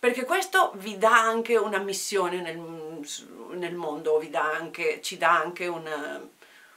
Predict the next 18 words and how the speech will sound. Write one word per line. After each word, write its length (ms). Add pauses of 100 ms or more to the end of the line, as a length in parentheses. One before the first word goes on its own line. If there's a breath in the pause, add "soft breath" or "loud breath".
un 180
senso 420
di 140
essere 340
utili 580
ad 200
altri, 540
perché 260
poi 160
dopo 260
uno 240
vede 360
anche, 440 (380 loud breath)
eh, 480
le 140
risposte 540
degli 260
altri 460